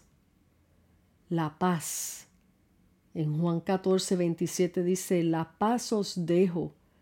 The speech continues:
mi paz os doy. Yo no la, yo no, yo no os la doy como el mundo la da.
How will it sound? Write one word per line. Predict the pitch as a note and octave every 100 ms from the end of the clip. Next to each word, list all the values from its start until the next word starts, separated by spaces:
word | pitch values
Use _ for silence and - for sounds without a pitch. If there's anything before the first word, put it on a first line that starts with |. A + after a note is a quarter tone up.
| _ -
mi | F3
paz | E3+ F#3 F3+ -
os | G#3 G3 F3+ E3
doy. | F3 F3+ D3 - _ _ _ _ _ _ _
Yo | - F#3
no | G3+ A3
la, | A3+ A3 -
yo | E3+ G3+ G3+
no, | A3+ A3 - _
yo | F3 F3 D3+ - G#3+ A#3
no | G#3+ G#3+ F#3
os | F#3+ -
la | F3+ E3+
doy | F3 G3 G#3
como | - G3+ F#3
el | F3
mundo | F3+ A#3+ B3+ G3+ E3+
la | E3 D#3+
da. | E3+ E3+